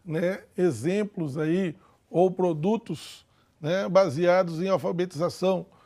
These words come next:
baseados na produção de texto, onde eu posso criar uma nova forma de abordagem, uma nova forma de apresentar os textos para os alunos, ok? Muito bem. O Scratch, ele,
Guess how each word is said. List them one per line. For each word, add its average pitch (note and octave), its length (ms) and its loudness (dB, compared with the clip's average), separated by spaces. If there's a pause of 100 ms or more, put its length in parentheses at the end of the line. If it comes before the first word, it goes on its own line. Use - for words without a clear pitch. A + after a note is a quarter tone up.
(300)
baseados E3 420 2
na F3+ 100 -4
produção F3+ 520 -2
de D#3 140 -4
texto, E3+ 540 0
onde F3+ 160 -2
eu F3 40 -4
posso F#3 300 -2
criar F3+ 420 4
uma F3 200 -2
nova F#3 320 0
forma F3+ 340 0
de E3 60 -2
abordagem, D3+ 640 -2 (260)
uma E3+ 140 -4
nova F#3 260 0
forma F3 400 2
de F3 240 -2 (240)
apresentar E3 840 2 (140)
os - 140 -10
textos F3+ 360 0
para E3+ 200 2
os D3+ 160 -2
alunos, E3 640 -2 (220)
ok? G3 340 -4 (840)
Muito F#3 240 -2
bem. E3 200 4 (800)
O B3 160 4
Scratch, G#3 600 2 (360)
ele, A3 680 4